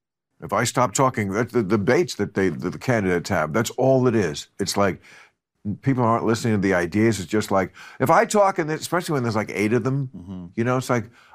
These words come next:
Speaker 1: I have to show I'm strong by not stopping talking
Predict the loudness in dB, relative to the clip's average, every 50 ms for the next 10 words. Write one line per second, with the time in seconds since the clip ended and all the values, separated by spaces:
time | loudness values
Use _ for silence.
0 | 0 2 4 4 4 2 2 0 2 4 4 6 6 6 4 2 0 -4 -8 -4
1 | 0 2 4 4 4 4 2 -2 -6 -10 _ _ _ _ _ _ _ _ _ _
2 | _ -4 0 2 2 2 2 0 -4 _ -6 0 2 4 4 2 2 -2 -4 0
3 | 2 4 4 4 2 2 -2 -2 -2 0 2 2 2 2 2 0 -2 -2 -2 -6
4 | -8 -8